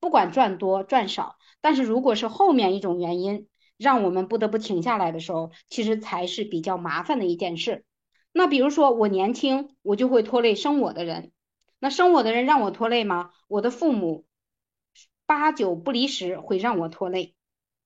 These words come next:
那么如果我年老，我一定会拖累生我的人。生我的人一定让我拖累吗？前面我说过了，还真的不一定。那即便让我拖累，我真的不舍得拖累。其实这个视频说的就这些哈，我们先不放了哈。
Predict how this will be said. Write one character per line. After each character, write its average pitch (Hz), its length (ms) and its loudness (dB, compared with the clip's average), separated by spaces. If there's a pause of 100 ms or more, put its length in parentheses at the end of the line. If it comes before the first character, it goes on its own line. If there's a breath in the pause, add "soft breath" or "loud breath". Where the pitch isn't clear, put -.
(200)
那 349 120 4
么 311 260 4 (140)
如 294 360 4
果 262 180 6
我 220 160 4
年 196 360 0
老， 165 200 0
我 185 180 -2
一 202 160 -2
定 277 180 0
会 214 140 0
拖 220 240 -2
累 214 160 0
生 277 280 0
我 196 140 -2
的 175 140 -8
人。 165 220 -6 (100)
生 349 320 4
我 208 120 4
的 190 100 0
人 202 240 -2
一 208 40 -6
定 269 160 0
让 226 160 2
我 170 80 0
拖 185 180 -6
累 208 140 0
吗？ 170 220 -4
前 190 180 -10
面 202 180 -4
我 170 80 -4
说 175 180 -6
过 175 120 -6
了， 190 80 -4
还 180 160 -10
真 202 240 -4
的 190 80 -4
不 180 120 -8
一 175 160 -6
定。 220 220 -6 (460)
那 330 160 4
即 285 180 2
便 359 200 8
让 370 180 6
我 208 100 2
拖 226 220 0
累， 220 160 2
我 185 180 0
真 277 220 -2
的 285 80 2
不 330 200 -6
舍 180 480 -2
得 170 200 -10
拖 185 220 -8
累。 175 280 -8
其 339 120 0
实 330 80 2
这 349 80 2
个 302 100 0
视 311 180 -4
频 180 180 -6
说 220 160 -2
的 214 80 0
就 214 120 -2
这 214 180 0
些 185 200 -4
哈， 180 120 -6
我 175 100 -4
们 202 100 -6
先 240 160 -4
不 240 140 -6
放 302 240 0
了 247 60 -6
哈。 - 280 -2